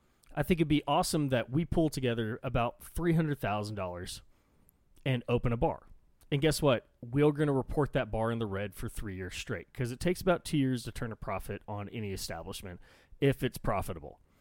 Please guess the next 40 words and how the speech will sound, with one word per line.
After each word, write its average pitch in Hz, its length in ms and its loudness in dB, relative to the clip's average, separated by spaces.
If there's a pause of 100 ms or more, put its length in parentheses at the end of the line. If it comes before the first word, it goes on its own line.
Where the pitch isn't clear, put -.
(260)
If 160 300 2
it 170 160 -4
can 160 120 2
last 117 360 2
that 104 180 -6
long, 101 240 -6
it's 95 160 -10
gonna 117 180 -4
take 113 220 -4
about 107 280 -6
two - 120 -4
years. - 460 -8 (500)
And 156 160 2
in 156 140 4
the 131 60 0
third 185 280 2
year, 123 180 2
you 117 160 0
might 107 280 0
start - 300 -6
seeing 95 240 -8
something 85 360 -10
in 80 80 -14
the 78 60 -16
black. - 360 -18 (1500)
And 139 140 0
then 156 180 2
guess 151 220 2
what 151 120 0
we 165 100 4
do 127 200 4
for 120 360 -2
three 117 280 -4
years 110 240 -2
straight 110 380 -4
is 104 200 -8
we 107 160 -6
report 127 480 -2
that 151 220 -2
business 110 420 -4